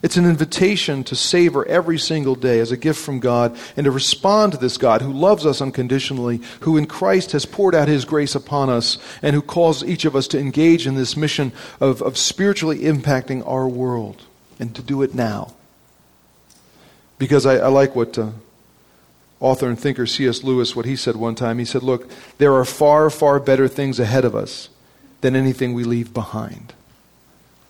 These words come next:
And that's true. And so all in is about living fully right now,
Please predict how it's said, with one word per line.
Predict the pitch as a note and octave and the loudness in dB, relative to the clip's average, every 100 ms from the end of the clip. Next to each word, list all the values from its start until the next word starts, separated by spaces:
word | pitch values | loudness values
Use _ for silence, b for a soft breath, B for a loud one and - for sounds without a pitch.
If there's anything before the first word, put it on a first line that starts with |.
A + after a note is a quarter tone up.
| _ | _
And | A#2+ | -4
that's | C3 B2+ | -4 -4
true. | - - C3+ G#2+ F#2 _ _ _ _ _ _ _ _ _ _ _ _ _ | -8 -6 -6 -6 -10 _ _ _ _ _ _ _ _ _ _ _ _ _
And | C3+ | -4
so | D3 C#3 | -2 0
all | C#3 D3 D3+ | 2 2 2
in | D3 C#3 | 2 0
is | A#2+ | 0
about | B2 B2 B2+ | 0 0 2
living | C3+ C3+ C#3 C3+ B2+ | 2 2 0 -4 -8
fully | - - C#3+ B2+ B2+ | -8 -2 0 2 -2
right | A#2 B2+ B2+ B2+ B2 | 0 2 2 0 -4
now, | A#2+ A#2 G#2 | -2 -2 -4